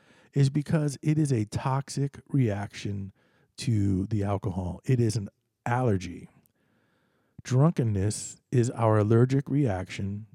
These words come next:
to fermented ingredients. It's what, it's what happens to our bodies to tell us, "You wanna eat that fruit fresh."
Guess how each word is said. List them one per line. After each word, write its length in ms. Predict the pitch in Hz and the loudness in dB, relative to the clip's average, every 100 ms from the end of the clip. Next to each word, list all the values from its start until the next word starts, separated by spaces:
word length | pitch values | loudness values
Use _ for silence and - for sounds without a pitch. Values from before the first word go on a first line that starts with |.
| _ _ | _ _
to 140 | - 110 | -8 -8
fermented 640 | - 104 98 92 101 92 90 _ _ _ _ _ | -4 -4 -2 -4 -4 -4 -8 _ _ _ _ _
ingredients. 800 | 123 98 95 87 85 82 - - _ _ _ _ _ _ _ _ _ _ | -8 -4 -4 -4 -10 -14 -18 -20 _ _ _ _ _ _ _ _ _ _
It's 160 | 120 123 | -4 0
what, 260 | 117 - - | 0 0 -2
it's 220 | 127 - | -2 2
what 320 | 127 120 - | 2 0 -4
happens 480 | - 139 156 135 120 | -4 -2 0 -2 -4
to 160 | - 110 | 0 2
our 100 | 101 | 2
bodies 400 | 101 101 101 - | -2 -2 -4 -4
to 100 | - | -6
tell 260 | - 117 | 0 2
us, 220 | 104 98 - - _ _ _ _ _ | 2 -2 -8 -20 _ _ _ _ _
"You 140 | - 151 | 2 4
wanna 220 | 180 151 | 6 4
eat 220 | 135 135 | 2 0
that 200 | - 113 | 0 -2
fruit 420 | - - 123 104 - | -4 4 4 4 -2
fresh." 800 | - 160 165 - - - - | 0 2 4 0 -8 -10 -12